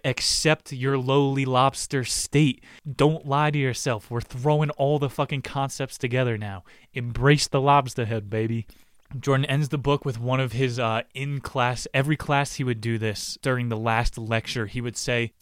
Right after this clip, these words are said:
"I have given you guys a lot of information, more than probably any fucking other teacher will ever give you because they're all in this administration propaganda agenda." Jordan, <laughs> that's why he got kicked out of University of Toronto. He was going off,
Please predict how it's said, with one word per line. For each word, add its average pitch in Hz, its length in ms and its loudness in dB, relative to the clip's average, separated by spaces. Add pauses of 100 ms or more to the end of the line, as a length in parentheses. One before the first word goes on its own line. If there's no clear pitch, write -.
(120)
"I 135 140 2
have 135 180 -2
given 143 200 0
you 139 80 2
guys 131 180 4
a 117 60 0
lot 120 240 4
of 123 100 -2
information, 120 640 -2
more 127 340 4
than 135 200 2
probably 127 600 0
any 127 220 0
fucking 131 300 2
other 127 180 0
teacher 131 300 -2
will 120 180 0
ever 117 220 0
give 113 180 -2
you 113 140 0
because 113 280 -2
they're 117 180 0
all 113 180 2
in 113 100 -4
this 113 300 -6 (100)
administration 123 880 -2
propaganda 113 720 0
agenda." 107 520 -4 (580)
Jordan, 139 480 0
<laughs> - 80 -8
that's 135 220 -4
why 131 100 2
he 120 80 -2
got 127 220 -2
kicked 135 240 -2
out 135 100 4
of 120 80 0
University 113 560 -2
of 113 80 -2
Toronto. 113 460 0
He 117 100 -2
was 120 100 -2
going 117 220 0
off, 113 300 -2